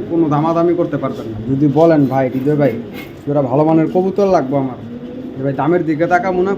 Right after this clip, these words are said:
কবুতর দিবেন", তারা এই পেয়ারটা আমার থেকে কালেক্ট করতে পারেন। পেয়ারটার দাম পড়বে, কোনো দামাদামি নেই, একদম আট হাজার টাকা হলে নিতে পারবেন, একদম আট হাজার, একদম। যদি মনে হয় রিজনেবল, তারা আমার থেকে নিতে পারবেন, একদম আট হাজার টাকা হলে এই পেয়ারটা নিতে পারবেন।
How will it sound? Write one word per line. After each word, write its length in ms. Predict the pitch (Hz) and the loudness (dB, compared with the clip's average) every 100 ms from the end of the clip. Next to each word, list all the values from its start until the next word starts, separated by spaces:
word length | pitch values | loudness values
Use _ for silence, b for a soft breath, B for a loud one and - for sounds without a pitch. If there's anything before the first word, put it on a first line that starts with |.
| 185 | -4
কবুতর 380 | 185 196 202 | -6 -4 -4
দিবেন", 260 | 170 143 127 104 - - - | -2 -2 -4 -8 -12 -12 -2
তারা 220 | 156 147 | 0 0
এই 180 | 143 147 | 0 0
পেয়ারটা 320 | 147 131 139 | -2 -4 -4
আমার 120 | 139 135 | -6 -6
থেকে 120 | 131 | -8
কালেক্ট 200 | 123 120 - | -10 -12 -14
করতে 200 | 113 123 | -14 -12
পারেন। 140 | 117 120 | -10 -6
পেয়ারটার 340 | 139 - 147 | -6 -4 -4
দাম 200 | 143 156 156 | -2 -2 -2
পড়বে, 200 | 156 147 | -2 0
কোনো 180 | 143 | 0
দামাদামি 420 | 139 135 160 170 156 | 0 0 0 2 2
নেই, 140 | 151 - | 2 0
একদম 440 | 170 165 156 185 175 | -6 -6 -2 -2 0
আট 180 | 180 160 | -2 -2
হাজার 220 | 156 147 147 | -2 -4 -4
টাকা 200 | 147 151 | -4 -2
হলে 140 | 151 | 0
নিতে 180 | 151 151 | 0 0
পারবেন, 280 | 139 107 - - - - - - | -4 -6 -12 -12 -14 -14 -14 -10
একদম 580 | 175 185 165 135 - 185 | -2 -2 -2 -6 2 2
আট 200 | 175 170 | 4 0
হাজার, 220 | 151 139 120 - | -2 -4 -8 -8
একদম। 480 | 185 151 127 151 110 104 - - 135 | -8 -6 -6 -6 -8 -10 -14 -10 -2
যদি 120 | 143 | 2
মনে 260 | 151 170 190 | 4 4 2
হয় 260 | 165 185 - - - - 120 | 0 -2 -4 -10 -12 -12 -4
রিজনেবল, 560 | 135 131 180 175 185 240 - | -4 2 2 4 2 0 -2
তারা 180 | 151 147 | -2 0
আমার 260 | 147 147 | 2 0
থেকে 180 | 143 147 | 0 0
নিতে 180 | 151 151 | 0 0
পারবেন, 200 | 131 135 | -2 -4
একদম 340 | 170 151 180 | -6 -2 -2
আট 220 | 170 180 | 0 0
হাজার 200 | 160 151 147 | 0 -4 -4
টাকা 200 | 156 147 | -4 -2
হলে 160 | 156 156 | -2 -2
এই 60 | 151 | -2
পেয়ারটা 220 | 139 135 | -4 -2
নিতে 220 | 135 131 | -4 -4
পারবেন। 260 | 131 113 | -6 -8